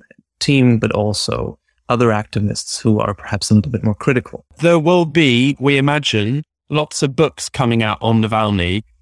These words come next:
Speaker 2: uh, by people who do have that personal connection, and those people wanting that personal, personal connection, they won't get it from our book.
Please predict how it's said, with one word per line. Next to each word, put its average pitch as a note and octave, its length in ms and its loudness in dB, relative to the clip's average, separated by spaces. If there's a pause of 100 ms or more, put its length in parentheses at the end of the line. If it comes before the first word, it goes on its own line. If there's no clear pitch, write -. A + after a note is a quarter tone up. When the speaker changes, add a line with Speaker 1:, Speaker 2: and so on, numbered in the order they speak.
(120)
Speaker 2:
uh, A#2 180 -2
by C#3+ 280 0
people B2 500 0
who D#3+ 240 0
do D#3+ 180 0
have C#3+ 180 -2
that C3 160 -4
personal B2+ 460 -2
connection, A2 640 -4
and C3 160 0
those D3+ 160 0
people C#3 300 -4
wanting D3+ 300 -2
that A#2 140 -2
personal, G#2+ 420 -2
personal G#2+ 480 -4
connection, - 300 -8
they C3+ 100 -2
won't D3 240 -2
get C#3 140 0
it - 100 -8
from A2 180 -2
our G#2 120 0
book. G#2 440 -2